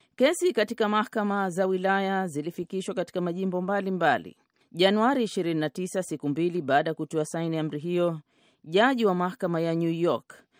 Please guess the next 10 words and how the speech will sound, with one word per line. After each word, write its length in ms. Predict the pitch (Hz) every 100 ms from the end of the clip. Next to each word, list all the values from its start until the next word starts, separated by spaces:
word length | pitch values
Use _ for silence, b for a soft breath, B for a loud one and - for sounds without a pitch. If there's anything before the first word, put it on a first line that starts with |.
| b
alizuia 560 | - 127 139 135 170 170
kwa 140 | 170
muda 280 | 160 190 185
wa 60 | 180
wiki 240 | 165 175
moja 540 | 170 185 180 180 175 180 -
kwa 100 | 87
watu 320 | 139 160 175
kuondolewa 640 | 175 170 170 175 170 120
nchini. 580 | 113 - 131 117 123 85